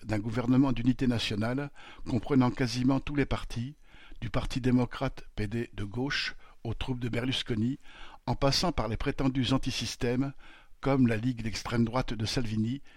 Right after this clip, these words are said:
et le M cinq S, le mouvement Cinq Étoiles. Ces derniers ont fini par se dire qu'il fallait quitter le navire et se démarquer des mesures les plus impopulaires qu'entraîne l'aggravation de la crise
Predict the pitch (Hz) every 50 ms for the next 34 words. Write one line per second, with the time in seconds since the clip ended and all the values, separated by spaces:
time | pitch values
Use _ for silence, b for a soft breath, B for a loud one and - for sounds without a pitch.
0 | B B B - 104 104 113 - - - 135 131 131 - - 123 110 101 - 120
1 | 120 135 - - 127 - - - 110 110 110 113 110 107 113 120 107 - - 110
2 | - - 98 - 87 80 80 82 87 - - - - - - - - - - -
3 | - - - - - - - - - - b b b b b b b b b b
4 | - - 139 131 123 135 127 127 135 147 160 165 - 143 120 - - 127 131 135
5 | - 127 104 - - 120 113 113 131 151 160 156 156 B B B B B - -
6 | 113 - 120 110 113 107 - - - - 160 135 127 123 123 113 101 113 117 127
7 | 139 135 131 B B B B B B - 139 131 - - 123 107 127 131 135 135
8 | - - - - 151 117 117 113 123 120 107 120 139 135 113 107 104 - - 107
9 | 113 131 127 - 123 110 - 113 107 113 117 120 123 123 127 B B B B B
10 | - - 123 127 - - - 127 135 131 127 113 - 113 117 120 113 113 127 120
11 | 127 117 - 143 143 123 117 113 107 - - - 117 120 120 135